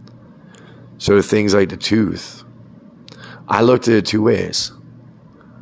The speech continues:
I could transcend into a new reality through death because the tooth killed me. And my kids are wealthy as fuck because the system would be sued tremendously.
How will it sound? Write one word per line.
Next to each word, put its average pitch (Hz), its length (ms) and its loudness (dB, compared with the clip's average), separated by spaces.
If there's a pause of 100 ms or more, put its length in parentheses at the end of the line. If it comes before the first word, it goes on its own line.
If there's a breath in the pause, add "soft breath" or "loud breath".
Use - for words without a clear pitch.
(400 loud breath)
I 104 80 2
could 95 140 0
transcend 110 640 2
into 104 140 4
a - 20 2
new 92 240 2
reality 90 640 2
through 101 320 -4
death 90 520 -2 (1080 loud breath)
because 85 380 -2 (240)
the 110 80 -4
tooth - 400 -6
killed 80 260 0
me. 98 220 -8 (1700)
And 104 100 0
my 101 120 2
kids 120 280 2
are 104 60 4
wealthy 90 360 4
as 78 120 -2
fuck 107 360 0
because 85 220 -2
the - 60 -4
system 104 400 0
would 82 100 -10
be - 100 -8
sued 82 540 -2 (680)
tremendously. 87 840 -2